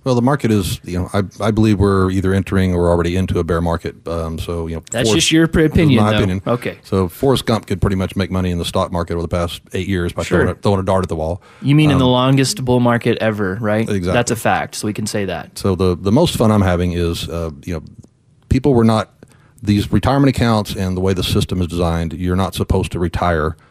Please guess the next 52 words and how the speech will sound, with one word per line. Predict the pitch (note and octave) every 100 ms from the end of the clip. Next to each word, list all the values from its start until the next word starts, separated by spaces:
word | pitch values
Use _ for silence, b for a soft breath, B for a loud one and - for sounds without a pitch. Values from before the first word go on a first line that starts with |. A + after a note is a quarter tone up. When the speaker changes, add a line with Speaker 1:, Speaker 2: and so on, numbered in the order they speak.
| b
Speaker 1:
before | - D#2 E2
sixty | E2 - - F2
or | D#2
sixty-five | - - E2 D2+
years | D2 D#2
old. | C#2+ -
So | - F2
when | F2
you | F#2
have | F#2+ -
people | G#2 F#2
that | F2
have | E2+
done | G#2+
really | A2+ A2+
well | G2+ F#2+
for |
themselves | F#2+ F#2 F#2+ F2+ F2
and | F2+ F2
they |
just | E2+ E2+
wanna | F2+ F#2+
relax, | F#2 F2 E2+ - - B B B B B B B
and | G2+
they're |
coming | G2+ G#2 G#2 G2+
in | G2
their | F#2 F2 -
early | G2+ G#2 G2+
to | F#2
mid | F#2+ E2+
fifties | - G#2+ F#2 F2
ready | F2+ F2
to | E2+
retire, | - A#2 G2 F2
that | E2+ F2+ - -
poses | - F#2+ F2+
a | E2+
lot | F2 F2
of | E2
unique, | E2+ E2+ F#2 F#2 - -
um, | - F2 E2 E2 D#2+ E2 A2+ - -
hurdles, | - B2+ F2 - - -
um, | E2 E2 D#2+
if | E2+
they | - F2+
have | F2+
too | - G#2
much | F#2+ -
of |
their | F2+
stuff | D#2+ F#2+ F2